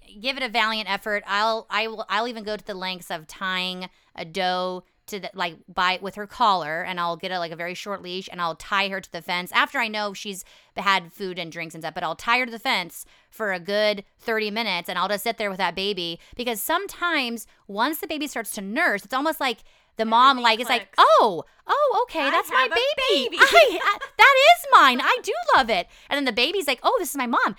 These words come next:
Speaker 1: and I love to nurse. Okay, this is great." And you're like, "Thank you, <laughs> God." Like, "Oh, what is happening?" So dumb. I swear to God, they can be so dumb. But it's fine.
Speaker 2: Yeah.
Speaker 1: We love them. But, yeah, if, you know, but sometimes it doesn't work out.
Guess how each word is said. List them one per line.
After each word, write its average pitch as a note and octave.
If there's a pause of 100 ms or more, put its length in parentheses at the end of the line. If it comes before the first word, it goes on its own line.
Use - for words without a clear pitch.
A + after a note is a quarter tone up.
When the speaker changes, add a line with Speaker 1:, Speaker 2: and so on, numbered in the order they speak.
Speaker 1:
and A3
I C#4+
love A3+
to F#3+
nurse. F4+
Okay, B3+
this B3
is G#3
great." C#4
And F3
you're G3
like, F3 (420)
"Thank G3
you, G3+
<laughs> G3
God." G#3+
Like, G#3
"Oh, A#3 (500)
what G3
is C4
happening?" G#3+ (320)
So F#3
dumb. D3
I D#3
swear D3+
to E3
God, D3+
they F3
can E3
be D3+
so D3
dumb. -
But B3
it's -
fine. -
Speaker 2:
Yeah. - (180)
Speaker 1:
We B3
love G#3
them. D3+
But, - (380)
yeah, B3 (140)
if, A#3 (340)
you B3+
know, G#3 (140)
but B3+
sometimes E4
it C4+
doesn't B3+
work A#3
out. C3+